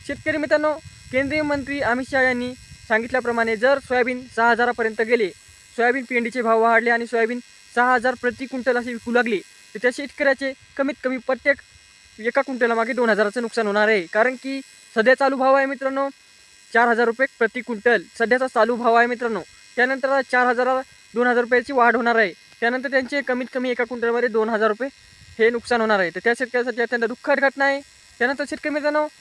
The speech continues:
केंद्रीय मंत्री अमित शहा हे मोठे मंत्री आहेत, त्यामुळे त्यांनी घोषणा दिलेली आहे की सोयाबीनचे भाव नक्कीच आम्ही सहा हजार लोक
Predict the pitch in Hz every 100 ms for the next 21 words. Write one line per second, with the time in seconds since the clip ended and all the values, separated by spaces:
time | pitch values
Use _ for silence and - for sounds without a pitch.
0 | _ - 240 254 277 277 269 277 277 285
1 | 214 254 - 262 185 - - - - -
2 | - - - - - 294 269 269 302 294
3 | 269 254 190 - 254 269 285 285 262 269
4 | 269 240 254 247 247 254 262 - - -
5 | - 202 254 269 285 285 262 269 _ 226
6 | 233 277 262 254 262 254 226 226 233 233